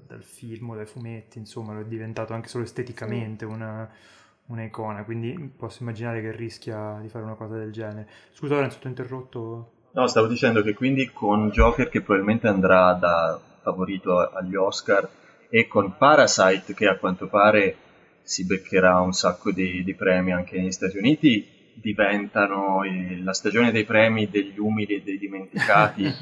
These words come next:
Speaker 2: Eh, sì.
Speaker 3: Così poi ci mettiamo la,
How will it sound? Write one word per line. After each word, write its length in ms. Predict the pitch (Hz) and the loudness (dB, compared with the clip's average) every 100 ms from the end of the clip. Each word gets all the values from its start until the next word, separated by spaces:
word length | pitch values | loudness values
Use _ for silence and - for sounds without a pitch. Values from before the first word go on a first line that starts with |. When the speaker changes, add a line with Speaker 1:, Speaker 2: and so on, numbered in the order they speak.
| - - | -12 -8
Speaker 2:
Eh, 200 | 339 262 - | -8 -8 -8
sì. 180 | 285 233 - - | -8 -8 -12 -6
Speaker 3:
Così 300 | - - - | -2 -2 2
poi 160 | 104 | 2
ci 120 | 101 | 2
mettiamo 520 | 101 95 - 92 92 92 | 0 0 2 2 4 6
la, 440 | 92 90 87 | 6 6 4